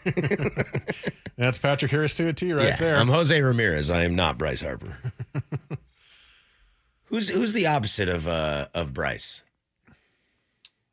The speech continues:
Speaker 1: Well, we
Speaker 2: No, no, sorry, sorry. Who is the similarity of Bryce that I love but should be another Bryce Harper?
Speaker 1: Josh Naylor. <laughs> Your new favorite Indian?
Speaker 2: Uh, I don't
Speaker 1: Dude,
Speaker 2: know.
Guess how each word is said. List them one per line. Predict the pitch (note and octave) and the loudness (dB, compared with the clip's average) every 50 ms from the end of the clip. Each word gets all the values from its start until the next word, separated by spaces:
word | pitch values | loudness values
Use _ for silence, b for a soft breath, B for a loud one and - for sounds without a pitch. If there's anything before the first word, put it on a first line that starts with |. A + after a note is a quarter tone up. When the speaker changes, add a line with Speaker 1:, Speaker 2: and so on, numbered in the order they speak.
| _ _ - | _ _ -2
Speaker 1:
Well, | C#3 C#3+ C#3 | 0 0 2
we | D3 D3+ D#3+ - - | 2 0 0 0 0
Speaker 2:
No, | F3 F#3 F3 | 2 4 4
no, | E3 | 4
sorry, | C#3+ - D3+ C3 - | 4 2 2 2 4
sorry. | - B2+ G#2+ F2 - B B B B | 4 4 4 2 0 B B B B
Who | B F#3+ A#3+ B3 | B 0 0 2
is | A3+ D#3+ C3 | 0 0 0
the | E3 - | 0 0
similarity | - - E3+ E3+ D#3+ D3+ B2+ B2 B2 C3 C#3+ D3+ D#3 D#3+ | 2 2 2 2 2 2 2 4 4 4 4 4 4 2
of | D#3+ C3+ G#2 | 0 0 0
Bryce | G#2+ C#3+ C#3 C#3+ D3 D#3+ D3+ - - - | 0 2 2 2 2 2 0 0 -2 -2
that | - D#2+ - - - | 0 -2 -2 -2 0
I | - A2 A2+ A#2+ B2+ B2+ | 2 4 4 4 4 4
love | A2+ G#2+ G#2 G2+ G2+ G#2 A#2 C3 B2 A#2 - _ - - | 2 2 2 2 2 2 2 2 0 -2 -6 _ -8 -4
but | B2+ A2+ G#2 - | -2 -2 0 0
should | - - - - C3 B2+ A2+ G#2 | 2 2 2 2 2 2 0 0
be | F#2 A2 G#2 | 0 2 2
another | G2 F#2+ F#2+ F2+ F2 E2+ | 2 2 0 0 0 0
Bryce | D2+ E2+ D#2+ D2+ - | 0 0 -2 -2 -2
Harper? | - C#2+ C2 - B1+ G1+ G1+ _ _ _ _ _ _ _ _ _ _ _ _ _ _ _ _ _ _ _ _ _ _ _ _ _ _ _ | -4 -6 -8 -10 -12 -16 -20 _ _ _ _ _ _ _ _ _ _ _ _ _ _ _ _ _ _ _ _ _ _ _ _ _ _ _
Speaker 1:
Josh | - G#2+ G2+ G2 - - | -6 -4 -4 -4 -6 -8
Naylor. | G2 F#2 F#2+ A#2+ C#3 - _ _ b b b b b b b b b | -12 -10 -8 -8 -8 -8 _ _ b b b b b b b b b
<laughs> | b b b b b b - - - - - _ - | b b b b b b -20 -14 -14 -16 -14 _ -6
Your | B2+ A2+ A#2 A#2+ | -2 -2 0 0
new | A#2+ A#2+ A#2 | 0 0 0
favorite | - B2 A#2 A#2 A#2+ A2 | 0 0 0 0 0 0
Indian? | A2 A2 A2+ B2+ C3+ C#3+ C#3 - b b b b b b b b b b b _ _ _ _ _ _ _ _ _ _ - B3+ | -2 -2 -2 -2 -2 -2 -4 -8 b b b b b b b b b b b _ _ _ _ _ _ _ _ _ _ -8 -4
Speaker 2:
Uh, | A3+ | -2
I | G#3+ G#3 G3+ G3 F#3+ F3+ F3 F3 - - | -2 0 0 0 0 0 0 0 0 0
don't | - E2+ | 0 0
Speaker 1:
Dude, | D3 C#3+ | 0 0
Speaker 2:
know. | B2 | 2